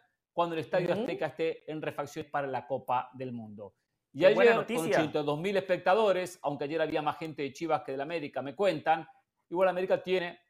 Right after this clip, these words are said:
Speaker 1: de por sí muy buena concurrencia en muchos estadios en los Estados Unidos, por lo tanto está manejando esa posibilidad, jugar en este país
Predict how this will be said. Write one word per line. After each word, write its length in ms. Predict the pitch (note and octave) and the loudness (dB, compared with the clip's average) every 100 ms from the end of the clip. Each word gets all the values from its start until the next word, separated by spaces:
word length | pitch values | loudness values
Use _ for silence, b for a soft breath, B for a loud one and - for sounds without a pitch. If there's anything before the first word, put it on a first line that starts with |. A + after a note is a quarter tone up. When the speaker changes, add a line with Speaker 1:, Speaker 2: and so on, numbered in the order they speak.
| _ | _
Speaker 1:
de 120 | C#3+ | -6
por 160 | D3+ C#3+ | -6 -6
sí 160 | F#3 | -8
muy 180 | E3 D3+ | -6 -4
buena 800 | D#3 D#3 D3 C#3 C3 A#2+ A2+ G#2+ _ _ _ | -2 -2 -2 -2 0 -2 -4 -8 _ _ _
concurrencia 1040 | E3 F3 F3 E3+ G3 F#3+ E3+ G3 G3+ - - | -4 -2 -2 0 0 0 -2 0 0 0 -4
en 140 | E3+ | -2
muchos 400 | G#3+ A#3 D3+ C#3 | 2 0 0 -8
estadios 340 | B2+ E3+ D#3 C#3+ | -6 -2 -2 -4
en 60 | |
los 140 | C3+ A#2+ | -10 -8
Estados 360 | D#3+ D#3+ D#3+ | -4 -2 -2
Unidos, 380 | F#3+ F#3 G3 G3 _ _ | -6 -6 -6 -8 _ _
por 120 | F3 | -2
lo 60 | F#3+ | 0
tanto 200 | G#3 G#3 | 0 -2
está 220 | - B3+ | 2 2
manejando 600 | A#3 G3+ - G#3 G3+ F3+ | 2 -2 -4 -6 -6 -6
esa 300 | F#3 F#3 E3 | -6 -6 -8
posibilidad, 920 | D3+ D3 - C#3 C3+ B2+ B2 A2+ - _ _ _ _ | -6 -8 -8 -10 -8 -10 -8 -8 -10 _ _ _ _
jugar 340 | _ D#3+ E3+ D3 | _ 2 2 2
en 120 | F#3+ | -2
este 280 | B3+ - F#3 | -2 -4 -4
país 560 | C3+ D#3 A3 - - | -2 -2 -2 -8 -18